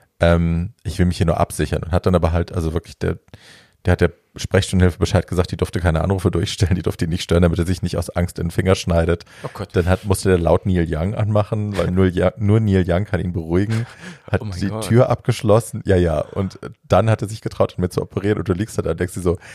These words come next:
Speaker 1: „Ich fühle mich überhaupt nicht aussätzlich, ich fühle mich total normal. Thank you.“ Horror,
Speaker 2: Ja.
Speaker 1: Horror. Ja, so
Speaker 2: Gottes
Speaker 1: liegst du da.
Speaker 2: Willen.
Speaker 1: Ähm,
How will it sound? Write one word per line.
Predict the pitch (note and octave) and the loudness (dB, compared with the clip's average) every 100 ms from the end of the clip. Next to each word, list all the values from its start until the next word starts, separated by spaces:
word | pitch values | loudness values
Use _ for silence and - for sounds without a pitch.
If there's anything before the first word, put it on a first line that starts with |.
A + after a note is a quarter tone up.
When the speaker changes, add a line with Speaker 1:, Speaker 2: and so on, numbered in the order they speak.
| - - | -20 -18
Speaker 1:
„Ich | - | -4
fühle | G2 | -2
mich | G#2 | 2
überhaupt | A#2+ - C#3 - | 2 4 0 2
nicht | C3+ - | 0 2
aussätzlich, | G2 G#2 - G2 - | 4 4 4 0 0
ich | A2+ - | -6 -4
fühle | A#2 | -4
mich | C#3+ | -4
total | - - G#3+ B2 D#3+ | -6 -4 2 2 2
normal. | C#3+ A#2 C#3 G#2+ F#2+ - | 2 4 4 2 -2 -2
Thank | D3+ F3+ A2+ | -2 -2 -2
you.“ | A2 - A#2+ - - - - - | -4 -4 -12 -12 -14 -12 -8 2
Horror, | D#3 B2+ F#2 F2 E2+ | 4 6 6 4 2
Speaker 2:
Ja. | E3 F3 | -4 4
Speaker 1:
Horror. | C#3 D#3 B2+ A2+ G2 E2+ - - _ - - - | 6 6 6 4 4 2 -4 -16 _ -20 -14 -4
Ja, | F#2+ E2+ | -4 -4
so | |
Speaker 2:
Gottes | - - G2+ | -6 -4 -2
Speaker 1:
liegst | A2+ - | -2 -4
du | |
da. | E2 F2+ | -4 -4
Speaker 2:
Willen. | F#2 F2+ F2 F2+ _ _ F2+ | -8 -16 -20 -20 _ _ 0
Speaker 1:
Ähm, | F2 E2+ E2 E2+ | 2 2 -2 -6